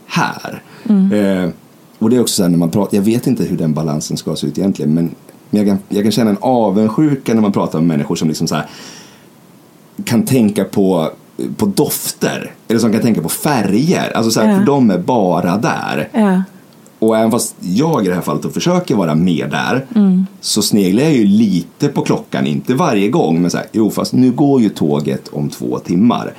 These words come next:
Speaker 1: Det är väl ändå bra om vi börjar röra oss snart.
Speaker 2: Det är i och för sig en rimlig planering.
Speaker 1: Jo, men, jo, men vissa har ju inte det, utan
Speaker 2: Ja.
Speaker 1: vissa springer alltid till
Speaker 2: Ja.
Speaker 1: perronger.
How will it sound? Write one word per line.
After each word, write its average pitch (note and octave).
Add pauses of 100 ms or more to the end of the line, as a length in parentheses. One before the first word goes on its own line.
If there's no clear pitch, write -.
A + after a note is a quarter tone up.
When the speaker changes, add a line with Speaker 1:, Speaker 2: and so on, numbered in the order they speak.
(260)
Speaker 1:
Det G2+
är -
väl F2+
ändå G2+
bra C3 (120)
om D2+
vi D2
börjar D2+
röra G2+
oss -
snart. - (160)
Speaker 2:
Det G3+
är G3
i G#3
och F#3
för F#3
sig D#3+
en F3
rimlig F#3
planering. F3
Speaker 1:
Jo, F3+
men, - (240)
jo, F3
men F3+
vissa F#3
har A3
ju G#3
inte -
det, -
utan A3+
Speaker 2:
Ja. A#3
Speaker 1:
vissa C#4
springer C3+
alltid D#3
till -
Speaker 2:
Ja. G3+
Speaker 1:
perronger. C#2